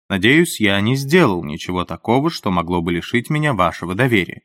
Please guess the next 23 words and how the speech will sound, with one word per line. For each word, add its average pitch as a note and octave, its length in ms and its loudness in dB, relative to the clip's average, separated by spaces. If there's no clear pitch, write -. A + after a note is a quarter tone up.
Сэр F#3+ 280 4
Генри D#3 300 4
успокоил G2 640 0
его D3 240 2
как F#3+ 240 0
мог, G3 340 4
и A2 60 2
этим D3+ 380 2
дело G#2+ 280 2
окончилось. - 680 -10
Миссис E3 420 4
Берримор A#2 500 4
меня G2+ 320 2
очень A2 300 -2
интересует. C#3 640 -4
Это A2 180 0
крупная E3+ 400 4
солидная C#3 560 4
особа, F2 580 -4
очень C3 340 0
ограниченная, F#2+ 840 -2
необыкновенно B2 720 2
респектабельная G#2 1080 -2